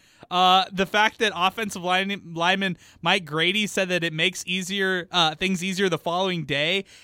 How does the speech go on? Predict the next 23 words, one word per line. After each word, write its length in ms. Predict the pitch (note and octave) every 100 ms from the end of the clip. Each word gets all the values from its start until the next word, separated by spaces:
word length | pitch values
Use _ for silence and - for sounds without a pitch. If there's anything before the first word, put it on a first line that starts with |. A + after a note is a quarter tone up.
| _
and 240 | - E3+ E3
a 40 |
way 180 | D#3 E3+
to 80 | F3
keep 240 | - F#3+
the 100 | E3+
energy 340 | D#3 F#3 F3 F3+
up. 140 | F#3
He 100 | F#3
said, 220 | F3+ D#3
quote, 400 | - F#3 G3 -
"Definitely, 540 | F#3 B3 A#3+ F#3+ D#3 C#3+
it 80 |
helps 280 | F3 A#3 -
to 80 | A3
go 160 | F#3 A3
to 80 |
bed 300 | D#3+ F3+ B3+
with 140 | F#3+ C#3+
something 400 | - G3+ A#3+ G#3+
in 80 | F#3+
your 120 | D3+
stomach." 680 | - F#3 D4 G4+ - -